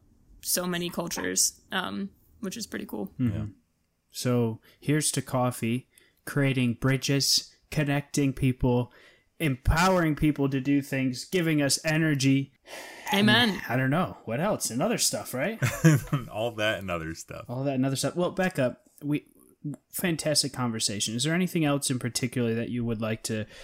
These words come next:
Speaker 2: uh, talk about coffee, your relationship with it, or relate it to any of the stuff that we've been talking about on the show, or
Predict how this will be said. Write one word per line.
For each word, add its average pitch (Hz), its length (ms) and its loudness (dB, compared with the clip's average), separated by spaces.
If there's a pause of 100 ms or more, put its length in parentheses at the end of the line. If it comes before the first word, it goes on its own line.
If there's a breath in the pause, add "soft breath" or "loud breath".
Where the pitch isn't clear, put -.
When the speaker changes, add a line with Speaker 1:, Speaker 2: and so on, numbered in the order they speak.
(360 loud breath)
Speaker 2:
uh, 110 180 -6
talk 117 260 -2
about 110 240 -2
coffee, 156 380 0
your 123 140 2
relationship 120 580 -2
with 117 160 0
it, - 60 -6
or 110 160 -4
relate 120 380 0
it - 140 -4
to 123 220 -6
any 123 240 2
of 113 120 -2
the 107 180 -4
stuff - 320 0
that 104 140 -4
we've 113 160 -2
been 110 140 0
talking 107 400 -4
about 104 280 -4
on 107 180 -4
the 101 100 -2
show, 147 380 0
or 107 220 0